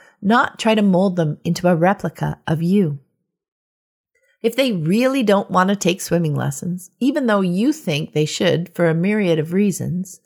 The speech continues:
coercion on your part may hurt your relationship and quite possibly taint their interest in swimming. When I saw that happening, we stopped going to lessons. I realized that people are naturally resistant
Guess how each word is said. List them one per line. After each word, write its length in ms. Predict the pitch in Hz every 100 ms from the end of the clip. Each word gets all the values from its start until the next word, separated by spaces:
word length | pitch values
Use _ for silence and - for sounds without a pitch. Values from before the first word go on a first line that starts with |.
| _ _ - _ _
coercion 540 | - 254 320 359 339
on 180 | 311 240
your 280 | 220 262 359
part 440 | 359 175 156 -
may 180 | 180 190
hurt 360 | 175 - 269 -
your 160 | 185
relationship 800 | 175 175 202 226 - 151 - 135 - _ _ - - _ _
and 380 | 196 208 202 185
quite 260 | 247 165
possibly 680 | - 175 302 - 170 156 151
taint 320 | 165 226 233
their 160 | 208 202
interest 360 | 190 - 185 185
in 140 | 165
swimming. 460 | - 359 370 139 - _ _ _ _ _ _ _ _ _ - - _
When 180 | 233 285
I 200 | 370 392
saw 340 | - 240 240
that 240 | 220 214
happening, 680 | - - 220 220 143 143 160 -
we 180 | 190
stopped 600 | 233 - 220 196 - -
going 260 | - 151 147
to 120 | 143 156
lessons. 720 | 151 147 - 143 139 - - _ _ _ _ -
I 120 | 233
realized 500 | 254 392 403 339 -
that 160 | 226 -
people 260 | 294 302
are 140 | 269 233
naturally 460 | 214 226 - 240
resistant 640 | 196 185 190 226 - 208